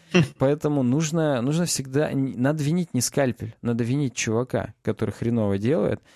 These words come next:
и устанавливает кучу зависимостей, хотя всего-то ленится, э, неделю написать код и сэкономить, э, два года. Так что вот да. И Джуниор такой, на самом деле...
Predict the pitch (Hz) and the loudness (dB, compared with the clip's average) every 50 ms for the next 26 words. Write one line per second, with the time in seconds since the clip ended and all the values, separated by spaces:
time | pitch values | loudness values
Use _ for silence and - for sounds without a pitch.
0 | - _ _ _ - 123 117 117 120 117 113 107 - - 131 135 131 120 117 113 | -20 _ _ _ -4 0 0 2 2 2 0 -2 -2 -2 0 0 2 2 2 2
1 | 107 104 - - 123 - - 110 110 117 139 175 - - - 127 117 - - 101 | 0 0 -2 -4 -4 -2 -2 -2 0 0 0 0 0 0 -2 -2 -2 -4 -8 -6
2 | - 110 - 120 120 - - - 117 135 156 - 127 110 110 120 135 151 139 117 | -6 -4 -2 -2 -2 0 0 0 0 0 2 2 2 2 2 2 2 0 -2 -2
3 | - - 101 95 95 101 110 _ - - - _ - 120 127 131 110 87 110 120 | -2 -4 -2 -2 -4 -4 -6 _ -12 -20 -20 _ -10 -4 -2 -2 0 0 2 2
4 | 127 127 127 127 131 120 110 104 104 98 98 101 98 - 127 113 113 - - - | 2 2 2 2 2 2 2 2 0 -2 -2 -2 -2 0 0 -2 -2 -6 -2 -2
5 | 156 185 - - _ - - 110 110 113 113 110 - - 120 - 120 117 127 139 | -2 -2 -2 -6 _ -6 -4 -2 0 0 0 0 0 -2 -2 -2 0 0 0 0
6 | 143 127 107 107 - 107 107 101 107 110 123 123 123 120 101 - 98 95 104 - | 0 -2 -4 -2 -2 -4 -2 -2 0 0 0 0 0 0 -2 0 -2 -6 -8 -10
7 | _ _ _ _ _ _ _ _ _ _ _ _ _ _ _ _ - - 113 104 | _ _ _ _ _ _ _ _ _ _ _ _ _ _ _ _ -4 -2 -2 -2
8 | - - 120 113 113 123 120 120 117 117 98 78 60 - 120 135 143 131 120 127 | 0 0 0 0 0 0 0 0 0 2 2 0 0 0 0 0 0 0 2 0
9 | 175 202 202 180 156 135 - 131 117 - 127 123 127 120 - 139 127 120 107 110 | 2 2 2 2 2 0 0 -4 -2 -2 0 0 0 0 0 0 0 0 0 -2
10 | 98 104 101 | -2 -2 -4